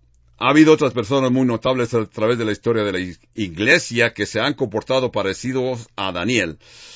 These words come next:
El que recuerdo este momento fue Daniel Wesley. Si ustedes recuerdan, ah, ah, si ustedes han estudiado historia de la iglesia, recordarán que John Wesley fue un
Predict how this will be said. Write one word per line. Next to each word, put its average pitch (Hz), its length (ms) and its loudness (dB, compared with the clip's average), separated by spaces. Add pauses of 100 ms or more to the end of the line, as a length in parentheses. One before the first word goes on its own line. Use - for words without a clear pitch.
(160)
El 120 220 2
que 123 180 2
recuerdo 175 520 2
este 170 220 2
momento 139 460 0
fue 135 400 -2 (160)
Daniel 107 760 -2
Wesley. 113 640 -4 (280)
Si - 180 -6
ustedes 156 540 2
recuerdan, 143 760 2
ah, 120 400 -2
ah, 107 280 -2 (580)
si - 160 -6
ustedes 160 460 2
han 160 140 2
estudiado 143 420 0
historia 143 340 0
de 127 80 0
la 107 80 -2
iglesia, 135 380 -2
recordarán 117 640 -2 (280)
que 113 200 2
John 143 240 2
Wesley 135 320 4
fue 135 140 -2
un 139 260 0